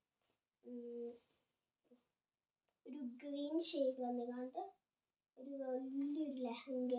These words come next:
ലെഹങ്കൻ്റെ ഒരു മിഡിയാണ് ഇട്ടത്. ഇവിടെ ഇങ്ങനെ ബാക്കിൽ ഇലാസ്റ്റിക് ഒക്കെ വന്ന് കുടുക്കിടേണ്ട ഭാഗത്തിനാണ് ട്ടോ ഇവിടെ ഇങ്ങനെ കുടുക്കിട ടൈപ്പ്,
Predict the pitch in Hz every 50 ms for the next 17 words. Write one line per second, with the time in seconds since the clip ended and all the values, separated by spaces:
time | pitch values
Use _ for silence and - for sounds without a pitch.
0 | 240 - - 240 254 254 254 254 254 254 262 262 262 262 262 269 262 254 269 262
1 | 262 254 247 240 247 262 254 247 233 226 233 _ - 226 226 233 277 285 285 _
2 | _ _ _ _ _ _ _ _ _ _ _ _ _ - 254 277 277 277 269 254
3 | 247 240 247 240 233 233 - - 269 269 254 247 247 240 247 247 - - 262 247
4 | 254 254 254 - 240 233 233 233 226 233 - 427 415 415 _ _ _ _ _ _
5 | _ _ _ _ _ _ _ _ _ _ _ - 285 - - 285 269 294 - -
6 | _ - 339 320 277 262 254 247 254 247 247 240 233 233 240 240 240 - 233 233
7 | 240 233 226 226 - - 233 233 247 247 277 285 285 _ _ _ _ _ _ _
8 | _ _ _ _ _ _ _ 269 254 254 277 277 - _ _ _ _ _ _ _
9 | _ _ _ _ _ _ _ _ _ _ _ _ _ _ _ _ _ _ _ _
10 | _ _ _ _ _ _ - 262 254 247 _ _ - 262 254 220 220 - 302 -
11 | _ _ _ _ _ _ _ _ _ _ _ _ _ _ _ _ _ _ _ _
12 | _ _ _ _ _ _ _ _ _ _ _ _ _ _ _ _ _ _ _ _
13 | _ _ _ - 240 240 233 233 - - 254